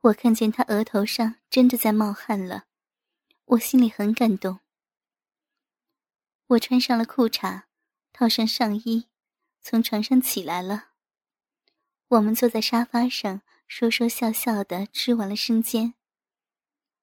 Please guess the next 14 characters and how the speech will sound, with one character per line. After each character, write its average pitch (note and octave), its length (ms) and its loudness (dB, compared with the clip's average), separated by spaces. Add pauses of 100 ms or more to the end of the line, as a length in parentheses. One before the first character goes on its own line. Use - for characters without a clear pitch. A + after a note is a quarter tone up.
(220)
然 G3 300 -2
后 G#3 320 -6 (420)
我 A3 120 6
把 A3+ 200 0
我 A#3 100 0
的 G#3 120 -6
身 A3+ 280 2
子 G3 280 -4 (260)
靠 - 160 -2
在 G#3+ 140 -4
他 A#3 180 -2
的 G#3+ 80 -4
身 A#3 260 0
上， F#3+ 360 -6